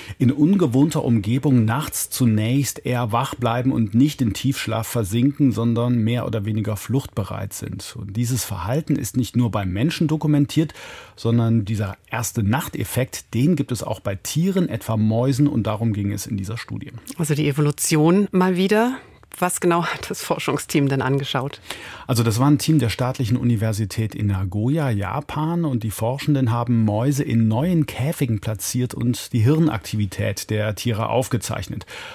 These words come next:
Speaker 1: Vor allem ging es da um die sogenannte Amygdala. Dieser Teil des Gehirns ist für die emotionale Bewertung von Reizen zuständig, vor allem bei Angst und Verarbeitung von Gefahr, also bei der Frage etwa kämpfen oder fliehen. In dieser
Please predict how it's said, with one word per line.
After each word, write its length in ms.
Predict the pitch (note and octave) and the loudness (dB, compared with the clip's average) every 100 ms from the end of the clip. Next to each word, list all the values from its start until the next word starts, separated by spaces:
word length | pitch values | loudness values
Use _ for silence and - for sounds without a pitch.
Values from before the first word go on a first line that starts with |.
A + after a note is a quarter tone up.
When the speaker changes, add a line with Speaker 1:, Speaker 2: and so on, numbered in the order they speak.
| - | -10
Speaker 1:
Vor 160 | - G#2+ | -6 0
allem 240 | B2+ D#3 | 2 4
ging 160 | C#3 C3+ | 4 2
es 120 | G#2 | 2
da 100 | A#2+ | -2
um 180 | B2 A2+ | 0 0
die 80 | |
sogenannte 560 | G#2 G#2+ G#2+ A2 A2+ - | 0 0 0 0 -2 -4
Amygdala. 920 | G2 G2+ C#3 - D#3 D3+ D#3 F3 F3 | 0 0 0 0 0 0 0 -2 -4
Dieser 360 | D3 A2 G#2+ G#2 - | -4 -6 -6 -8 -8
Teil 260 | A#2 A2+ A2+ | -4 -2 -2
des 180 | G2+ | -4
Gehirns 560 | A2+ E2+ A2+ A#2+ D3 C#3 | -4 -2 0 2 0 0
ist 220 | - - | -6 -6
für 100 | B2 | -4
die 160 | G#2+ - | -2 0
emotionale 640 | A#2+ A#2 - A2 G#2+ A2 | 0 0 -2 0 0 0
Bewertung 580 | G2+ F#2+ G2+ A2 - A#2 | -2 -2 -2 -2 -2 -2
von 180 | A#2 G#2 | 0 -2
Reizen 480 | G2+ A2+ - D#3 | 0 -2 0 0
zuständig, 800 | C#3+ C#3+ C#3+ - C3+ C3 C#3 C3 | 0 -2 -4 -2 -2 0 -2 -6
vor 140 | - - | -8 -4
allem 180 | G#2 G2 | -2 -2
bei 200 | F#2+ - | -4 -4
Angst 540 | A2+ C#3+ F3 - - | 0 2 2 -4 -6
und 260 | G#2+ A2 - | -6 -4 -6
Verarbeitung 680 | - - A#2+ A#2 A#2+ B2 G2+ | -6 -4 -2 0 0 -2 0
von 200 | A#2 G#2 | 0 0
Gefahr, 460 | G2+ - G#2+ C3 | -2 -2 -2 0
also 160 | - G#2 | -2 -2
bei 100 | G2+ | -2
der 160 | G#2 | -4
Frage 380 | A2 - A2 A#2+ | -4 -4 -2 -2
etwa 240 | A#2+ A2+ G#2 - - - | -2 -4 -4 -10 -16 -2
kämpfen 400 | A2+ A2+ A2+ A2+ | 2 2 2 0
oder 240 | A#2 G#2+ | 0 -4
fliehen. 360 | - G#2 G2 F#2+ - - - - | -2 -2 -2 -4 -10 -18 -18 -6
In 140 | A2+ | -2
dieser 400 | G#2 D#3 F#3 F3 | 2 2 2 0